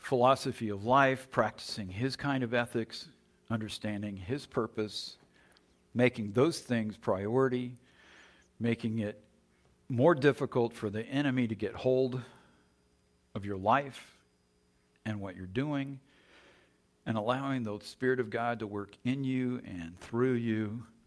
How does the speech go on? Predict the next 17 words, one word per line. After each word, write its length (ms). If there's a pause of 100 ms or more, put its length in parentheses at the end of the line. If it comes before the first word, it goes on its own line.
(160)
transforming 720
you 260
and 100
preparing 480
you 140
for 180 (160)
this, 440 (480)
because 280
on 200
this 160
side 260
of 140
this, 320 (1300)
oh, 160
it 120
gets 220
good. 360